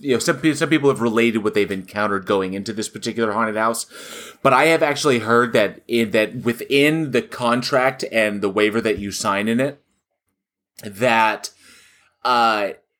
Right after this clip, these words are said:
it technically, that I think you have to last a minimum, a minimum of eight hours, but it could go, it, you pretty much have to be in there until it ends.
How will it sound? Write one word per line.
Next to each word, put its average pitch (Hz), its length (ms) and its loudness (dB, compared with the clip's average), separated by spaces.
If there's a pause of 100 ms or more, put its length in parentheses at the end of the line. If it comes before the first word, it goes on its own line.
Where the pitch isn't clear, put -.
it 147 200 0
technically, 160 680 0 (160)
that 127 260 0 (340)
I 135 120 0
think 160 200 0
you 147 240 -2
have 170 220 0
to 170 80 -2
last 135 440 0
a 127 100 0
minimum, 113 920 0 (640)
a 120 140 0
minimum 123 640 2
of 107 160 0
eight 107 240 0
hours, 85 480 -6 (320)
but 113 400 0
it 131 180 0
could 104 220 -8
go, 123 760 2
it, 131 180 -2
you 135 160 0
pretty 160 200 2
much 170 140 0
have 151 160 -2
to 135 80 2
be 117 220 0
in 120 60 0
there 135 160 0
until 113 340 -2
it 104 160 -4
ends. 78 500 -10